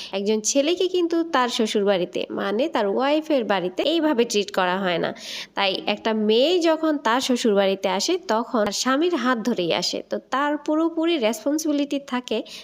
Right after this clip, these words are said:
তার ওয়াইফকে ভালো রাখা, সুখী করা, সেই সাথে তার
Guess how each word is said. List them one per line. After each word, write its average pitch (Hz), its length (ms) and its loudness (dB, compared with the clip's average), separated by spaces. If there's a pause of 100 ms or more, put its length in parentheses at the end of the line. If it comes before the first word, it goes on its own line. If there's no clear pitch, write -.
(120)
তার 202 180 -2
ওয়াইফকে 226 680 0 (220)
ভালো 185 300 0
রাখা, 196 280 -2
সুখী 202 360 -4
করা, - 180 -2
সেই 320 240 2
সাথে 214 420 0 (140)
তার 220 240 0